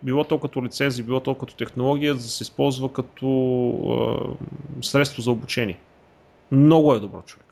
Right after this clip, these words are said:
Много е добро. Аз правя експерименти тук, въртят ми се някакви неща в главата. А,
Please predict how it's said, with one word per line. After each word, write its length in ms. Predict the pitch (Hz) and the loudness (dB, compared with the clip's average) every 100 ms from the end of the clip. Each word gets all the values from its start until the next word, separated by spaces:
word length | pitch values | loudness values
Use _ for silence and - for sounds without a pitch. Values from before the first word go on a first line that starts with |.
| - | -6
Много 380 | 165 180 135 104 | 0 2 2 0
е 20 | |
добро. 140 | 101 | 0
Аз 220 | 165 160 | -2 -2
правя 160 | - 151 | 0 0
експерименти 580 | 143 - 127 131 123 - | 0 -4 -4 -2 -4 -8
тук, 180 | 120 - | -10 -2
въртят 460 | 120 117 117 127 | -2 -2 -6 -8
ми 60 | 123 | -6
се 140 | - | -4
някакви 240 | 117 - 113 | -4 -4 -8
неща 260 | 104 - | -8 -4
в 80 | 113 | -4
главата. 380 | 110 110 107 - - - - - - _ - | -2 0 0 -4 -12 -20 -20 -20 -20 _ -2
А, 720 | 120 120 117 117 117 117 | 2 4 4 2 2 -2